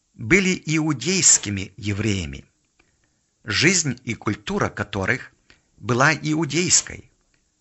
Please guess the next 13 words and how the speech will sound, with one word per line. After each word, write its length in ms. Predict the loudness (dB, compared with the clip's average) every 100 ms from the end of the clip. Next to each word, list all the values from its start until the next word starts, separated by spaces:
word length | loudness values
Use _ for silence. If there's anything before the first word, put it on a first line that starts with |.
| _ -2
воспитанные 1000 | 4 4 4 0 -2 0 0 -2 -4 -14 _ _ -20
в 100 | -6
Иудее 680 | -2 0 0 0 0 -2 -10 _ _ _ _ _ _
в 80 | -16
более 560 | 0 2 2 0 -4 _ _ _ _ _ _ _ _ _ _ _
непреклонности 1400 | -2 0 -2 -4 -2 -2 0 -2 2 2 2 -4 -6 -10 _
в 80 | -4
своих 380 | -2 -2 0
взглядах. 460 | 0 2 2 0 -12 _ _ _ _ _ _ _ _ _ _ _ _ _
Петр 340 | -2 0 -2 -10 _
не 140 | 0 0
принял 500 | 2 0 2 0 -2
роль 440 | -6 0 2 2